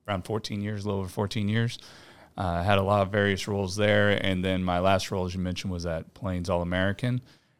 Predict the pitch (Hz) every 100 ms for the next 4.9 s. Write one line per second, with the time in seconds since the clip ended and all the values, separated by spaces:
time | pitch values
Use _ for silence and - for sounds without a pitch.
0 | _ 92 87 85 85 82 92 - 113 92
1 | 90 87 90 98 - _ _ _ 104 98
2 | 98 92 95 - 90 95 92 90 95 95
3 | 95 98 87 85 85 82 - - 90 82
4 | - - - - - - 98 95